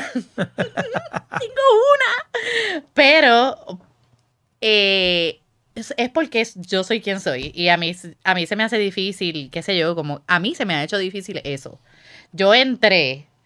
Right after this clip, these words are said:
yo en-, ok, ¿qué, qué aplicaciones son las que hay? Me preguntaste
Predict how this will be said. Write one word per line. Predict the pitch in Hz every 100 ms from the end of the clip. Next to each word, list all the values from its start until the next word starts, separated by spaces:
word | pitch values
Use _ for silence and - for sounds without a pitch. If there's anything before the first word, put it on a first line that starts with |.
| _ -
yo | 165 180
en-, | 190 190 170
ok, | 175 160 120 - - _ _
¿qué, | - 233 247 226
qué | 240
aplicaciones | 226 233 233 226 214
son | 214 202
las | 202
que | 175
hay? | 160
Me | 156
preguntaste | 147 143 143 135 120 107